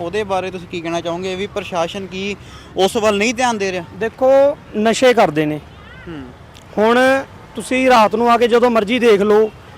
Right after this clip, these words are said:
Speaker 2: ਇੱਥੇ ਨਸ਼ੇ ਚੱਲਦੇ ਨੇ ਸ਼ਰੇਆਮ। ਤੇ ਮੈਨੂੰ ਨਹੀਂ ਸਮਝ ਆਉਂਦੀ ਹੁਣ ਇਹ ਸਰਕਾਰ ਜਾਂ ਪ੍ਰਸ਼ਾਸਨ ਨੂੰ ਨਜ਼ਰ ਨਹੀਂ ਆ ਰਿਹਾ ਜਾਂ ਕਿਉਂ ਨਹੀਂ ਆ ਰਿਹਾ। ਮੇਰਾ ਤਾਂ ਇਹੀ ਕਹਿਣਾ ਪ੍ਰਸ਼ਾਸਨ ਨੂੰ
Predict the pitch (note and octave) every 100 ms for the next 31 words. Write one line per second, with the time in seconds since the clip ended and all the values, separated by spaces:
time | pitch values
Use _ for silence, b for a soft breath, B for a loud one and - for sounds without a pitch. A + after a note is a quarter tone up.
0 | B - A#3+ - C4+ C4+ C#4 - - -
1 | - - - A3+ A#3 - D4 C4+ A3+ A3
2 | A#3 - G3 F3+ D#3 C#3+ - - - -
3 | - - - - - - - - - -
4 | - - - - B3+ C4 C#4 - - -
5 | - - - - - - G#3 G#3+ C#4 D#4
6 | A#3+ B3 C4+ C4 B3+ C4 B3+ B3+ C4 C4+
7 | C4+ - - A#3 A3+ G#3+ G3 G#3 G#3+ A3+
8 | A#3+ A#3+ - G#3 G#3+ F#3+ A3 A3 G3+ F3
9 | F#3+ F#3+ F#3+ B3 A3+ A3+ A#3 A3 A#3 -
10 | A3 A3+ A#3 G3 D#3 C#3 C#3+ - - -
11 | - - B B B B B - G#3+ B3
12 | C4+ C4+ B3+ C4+ C4+ D4 B3 A3+ A3+ -
13 | A#3 A#3 B3+